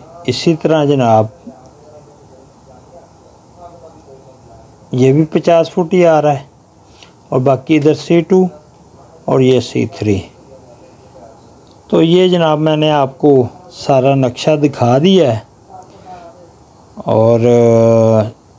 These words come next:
सी वन में जो है आठ सौ उन्नीस है टोटल प्लॉट, जिसमें दस मरला है और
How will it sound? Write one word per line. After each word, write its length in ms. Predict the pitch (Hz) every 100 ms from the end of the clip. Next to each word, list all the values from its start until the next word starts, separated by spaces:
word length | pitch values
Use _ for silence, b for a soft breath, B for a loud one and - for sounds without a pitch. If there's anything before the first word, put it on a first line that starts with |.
| _ _ - - _ _ _ _ - _ - - -
सी 440 | - - 156 165 175 160 - _ -
वन 280 | 135 143 175 208
में 180 | 202
जो 180 | 185 180
है 100 | 175 170
आठ 280 | - 147 156
सौ 180 | 156 - 170 -
उन्नीस 420 | 160 160 226 -
है 200 | 233 190 - _ _ - - - - -
टोटल 300 | 156 156 170
प्लॉट, 400 | 165 160 147 139 - - B B B - -
जिसमें 340 | 143 - 165
दस 240 | 165 156 -
मरला 300 | 170 165 165
है 200 | 160 156
और 440 | 151 143 139 135